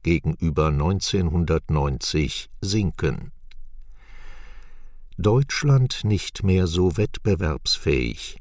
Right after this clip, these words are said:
Deutschlands Wettbewerbsfähigkeit hat im Vergleich zu anderen Ländern nachgelassen.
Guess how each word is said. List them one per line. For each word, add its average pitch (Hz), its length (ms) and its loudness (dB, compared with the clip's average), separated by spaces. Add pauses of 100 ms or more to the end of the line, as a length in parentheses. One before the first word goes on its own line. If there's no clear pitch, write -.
(880)
Deutschlands 127 800 4
Wettbewerbsfähigkeit 69 1700 0
hat 80 260 -2
im 87 200 0
Vergleich 95 760 0
zu 110 380 0
anderen 98 500 2
Ländern 78 680 2 (100)
nachgelassen. 76 1080 0